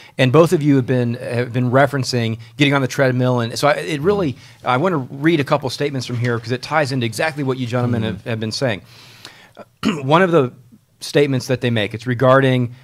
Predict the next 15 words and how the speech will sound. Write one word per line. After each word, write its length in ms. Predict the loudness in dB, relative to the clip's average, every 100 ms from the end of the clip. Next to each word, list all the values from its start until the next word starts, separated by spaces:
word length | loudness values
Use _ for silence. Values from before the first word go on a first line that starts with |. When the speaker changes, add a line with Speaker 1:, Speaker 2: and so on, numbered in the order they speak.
| -6
Speaker 1:
higher 260 | 2 4
education, 960 | 4 2 2 4 4 2 2 2 0 0
um, 640 | 0 2 0 -2 -4 -8 -2
what 160 | 0 0
are 40 |
some 140 | 0
of 40 | -2
the 60 | -2
challenges? 400 | -4 -4 -8 -16 _ -20 -20 -20 _ -10
While 460 | 2 6 6 6 2
college 560 | 0 4 4 4 2
affordability 920 | 0 2 6 6 6 2 2 0 -2 -2
remains 580 | -2 0 2 2 0 -6 -6
a 260 | -2 -2 -6 -14 -18
crisis 720 | -6 2 2 2 -4 -10